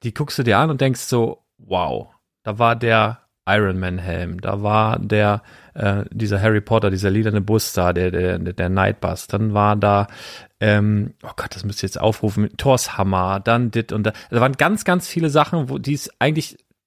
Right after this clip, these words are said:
bei Lego auch gerade gibt, Fuchsbau und also Sachen, die jetzt auch mutmaßlich vielleicht rausgehen, bis auf Thors Hammer, der ist jetzt auch relativ neu, aber ich finde diese, diesen Gedanken halt sehr, sehr spannend,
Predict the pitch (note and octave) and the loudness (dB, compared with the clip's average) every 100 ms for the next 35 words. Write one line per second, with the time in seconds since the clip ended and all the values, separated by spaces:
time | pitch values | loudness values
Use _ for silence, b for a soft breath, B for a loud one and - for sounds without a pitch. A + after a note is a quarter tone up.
0 | _ _ - A2+ A#2 D3+ C#3 - B2+ - | _ _ -2 2 4 4 2 2 0 -2
1 | F#2+ G#2 - D#3+ - - - A#2 B2 B2 | -4 -6 -4 -4 -4 -6 -2 -2 0 0
2 | E3+ D#3+ C#3+ C3+ C#3+ C3 C3+ - B2+ A#2+ | -2 -2 -2 -2 -4 -4 -4 -2 -2 -2
3 | - C#3 D3 B2+ B2+ A#2+ A#2+ - b b | -4 -4 -4 -4 -4 -6 -8 -12 b b
4 | b b B2 A2 - G#2+ F3 - G3+ F#3+ | b b 0 0 2 2 2 2 0 0
5 | F#3 - D3+ - C3+ - - G#2+ - E3+ | -2 -4 -2 0 -4 -4 -4 -4 -2 -2
6 | F#3 C3 - A2+ - A#2 - B2 B2 - | 0 0 -2 -6 -6 -6 -6 -6 -6 -8
7 | G#2+ G#2 A2 G3 B3 B B B B2+ - | -8 -2 0 -2 -4 B B B 0 2
8 | F3 F#3 E3 D3+ C#3 C#3+ C#3 B2+ C3 B2+ | 2 4 2 0 0 0 0 -2 -2 -2
9 | A#2+ A2 C3 F#3 A3 A2 A#2 A#2 - - | -2 0 2 0 -2 -2 -2 -2 -6 -2
10 | A2 A2 - - A2+ F#3 B3 | 0 0 -2 0 0 0 -6